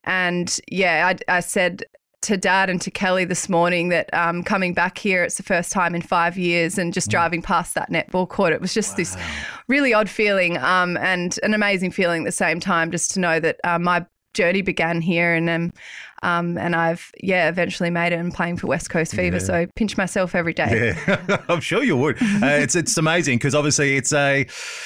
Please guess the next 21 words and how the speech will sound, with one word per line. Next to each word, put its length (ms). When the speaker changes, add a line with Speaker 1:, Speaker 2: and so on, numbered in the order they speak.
Speaker 2:
it's 140
an 80
opportunity. 680
It's 100
almost 220
a 60
privilege 480
that's 200
offered 340
to, 160
to 140
very 260
few 280
people 460
when 100
it 100
comes 380
to 440
sport 420
in 160
general. 480